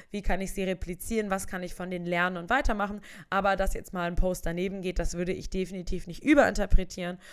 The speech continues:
Und wie ihr auch wisst, ich bin kein großer Fan davon, jetzt jede einzelne Maßnahme oder alles, was auf LinkedIn überhaupt passiert, zu persönlich zu nehmen. So, also damals war meine Range so zwischen acht, neun bis achtzehn, zwanzigtausend. Hat sich immer irgendwie in dem Rahmen bewegt.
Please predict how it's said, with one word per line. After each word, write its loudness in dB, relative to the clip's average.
Und -4
wie 0
ihr 2
auch -4
wisst, -4
ich -8
bin -8
kein -6
großer -2
Fan -4
davon, -4
jetzt -4
jede -2
einzelne -8
Maßnahme -2
oder 0
alles, 2
was -6
auf -8
LinkedIn -8
überhaupt 2
passiert, 6
zu 2
persönlich 0
zu -12
nehmen. -16
So, 0
also 0
damals 4
war 2
meine 4
Range 4
so -4
zwischen -8
acht, 0
neun -2
bis -2
achtzehn, -4
zwanzigtausend. -6
Hat -8
sich -8
immer 4
irgendwie 2
in -6
dem -2
Rahmen -6
bewegt. -8